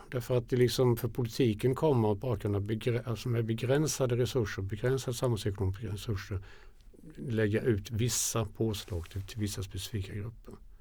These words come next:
Jag menar istället att det man behöver göra politiskt i den offentliga sidan, det är en tydlig genomgång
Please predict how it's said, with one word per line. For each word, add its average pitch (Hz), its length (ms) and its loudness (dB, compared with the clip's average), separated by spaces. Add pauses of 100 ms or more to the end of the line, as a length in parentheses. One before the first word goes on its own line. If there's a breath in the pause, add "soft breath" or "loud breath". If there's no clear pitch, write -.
(680 loud breath)
Jag 135 260 10
menar 135 260 8
istället 113 640 2
att 101 120 0
det 107 100 2
man 101 180 2
behöver 95 180 4
göra 92 260 2
politiskt 87 680 -2
i 98 200 2
den 92 240 -2
offentliga 117 540 0
sidan, - 340 -4 (640 loud breath)
det 127 240 2
är 104 520 4
en 95 140 2
tydlig 92 600 0
genomgång 101 840 2